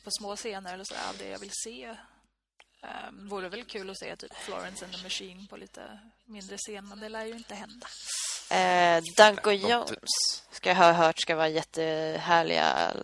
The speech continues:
Speaker 2: live. Jag hade en kompis som såg dem innan de blev stora.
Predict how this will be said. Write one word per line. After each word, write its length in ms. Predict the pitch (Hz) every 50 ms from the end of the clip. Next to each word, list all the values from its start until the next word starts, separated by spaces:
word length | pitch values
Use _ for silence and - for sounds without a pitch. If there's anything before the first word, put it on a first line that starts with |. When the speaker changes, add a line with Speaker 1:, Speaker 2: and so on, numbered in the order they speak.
| - - - - _
Speaker 2:
live. 380 | - - 160 156 156 147 147 147 160
Jag 60 | 160
hade 180 | 165 160 160 160
en 240 | 156 156 160 160 -
kompis 380 | - - 165 160 - - 147 -
som 140 | 156 151 -
såg 240 | - 156 151 147
dem 180 | 147 143 143 143
innan 260 | 139 151 151 147 147
de 140 | 147 143 143
blev 100 | 143 151 - - -
stora. 340 | 165 156 156 160 170 165